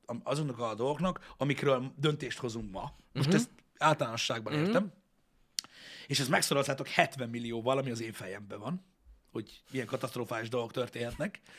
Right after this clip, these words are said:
Speaker 1: Érted? Akkor, akkor, akkor ott, ott úgy elkezd végtelenség idegesíteni.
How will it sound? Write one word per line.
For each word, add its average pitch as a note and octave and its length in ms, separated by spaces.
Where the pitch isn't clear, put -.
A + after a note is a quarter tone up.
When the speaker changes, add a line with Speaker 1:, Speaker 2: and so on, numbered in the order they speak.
Speaker 1:
Érted? F#3 280
Akkor, - 460
akkor, F#3+ 400
akkor G3+ 280
ott, - 340
ott F#3 260
úgy G3 140
elkezd D3+ 520
végtelenség C3 480
idegesíteni. B2+ 460